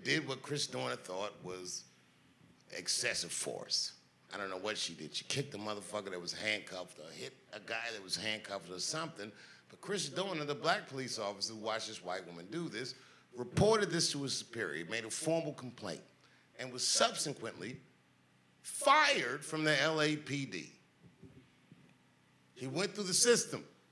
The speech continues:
He took every legal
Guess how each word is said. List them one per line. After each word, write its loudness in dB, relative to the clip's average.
He -8
took 0
every 6
legal 4